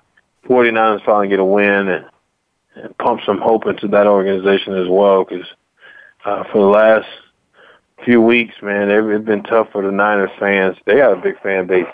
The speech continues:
too. Their fan base just can't wait for them to get things turned around and finally start winning. Remember the nineties, man, the late nineties, mid nineties, forty-niners was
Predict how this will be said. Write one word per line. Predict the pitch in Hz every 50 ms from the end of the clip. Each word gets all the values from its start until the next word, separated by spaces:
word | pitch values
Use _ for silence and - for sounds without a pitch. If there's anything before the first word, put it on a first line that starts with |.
| -
too. | - 104 101 90 - _ _ _ _ _ _ _ _ _ _ -
Their | 98 104 - -
fan | 104 101 98 92
base | 92 95 95 90 -
just | 95 85 - -
can't | - 117 107 95 87
wait | 87 92 107 110 110 104 -
for | - 95
them | 92 101 104 104 98
to | 95 - - - - _ _ - - - - _ _ _ _ _ -
get | - 104 101 -
things | 107 104 107 107 101 -
turned | - 110 107 104
around | 101 98 101 98 95 95
and | 90
finally | - 107 101 101 101 101 98
start | - 107 98 95 92 92
winning. | 101 107 107 101 95 92 - - _ _ _ _ _ _ _ _ _ _ _ _ _ -
Remember | - 113 117 117 110 107
the | 104
nineties, | 107 107 107 107 107 101 95 90 85 82
man, | 90 92 92 95 95 92
the | 90 85
late | 92 101 107 110 98
nineties, | 90 101 101 101 101 101 98 92 92 90 - - - - - - - - - -
mid | 90 101 110 110 104
nineties, | 101 101 101 101 98 95 87 - - - -
forty-niners | - 104 107 107 104 101 104 107 107 104 95 90 92
was | 90